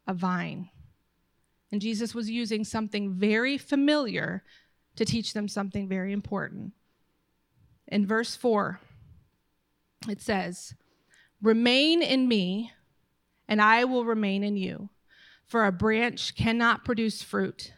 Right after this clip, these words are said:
if it is severed from the vine, and you cannot be fruitful unless you remain in me." And we see the purpose of, of us, this branch, is to serve basically as a vehicle for which the vine expresses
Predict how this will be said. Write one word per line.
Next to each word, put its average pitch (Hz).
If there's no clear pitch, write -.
if 208
it 202
is 196
severed 190
from 190
the 190
vine, 190
and 202
you 240
cannot 202
be 214
fruitful 190
unless 208
you 220
remain 202
in 202
me." 202
And 226
we 240
see 247
the 220
purpose 220
of, 220
of 226
us, -
this 214
branch, 208
is 226
to 254
serve 233
basically 220
as 208
a 208
vehicle 214
for 233
which -
the 220
vine 220
expresses 208